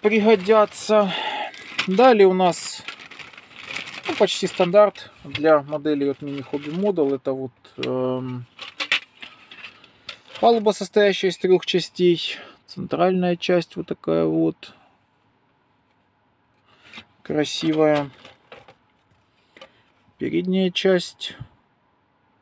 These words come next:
М, видим, как выглядит.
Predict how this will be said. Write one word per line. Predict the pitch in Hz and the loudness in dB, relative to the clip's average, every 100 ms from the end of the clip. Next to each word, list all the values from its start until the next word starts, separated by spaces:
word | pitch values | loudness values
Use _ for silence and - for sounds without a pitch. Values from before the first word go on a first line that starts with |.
| _ _ _ _ _ _ _ _ _ _ _ _ _ _ - | _ _ _ _ _ _ _ _ _ _ _ _ _ _ -20
М, | 302 240 160 _ _ _ _ _ _ _ _ - | -12 -10 -10 _ _ _ _ _ _ _ _ -18
видим, | - - - - - | -14 -12 -12 -12 -14
как | - - | -14 -10
выглядит. | 208 214 180 156 156 | -8 -4 -4 -6 -10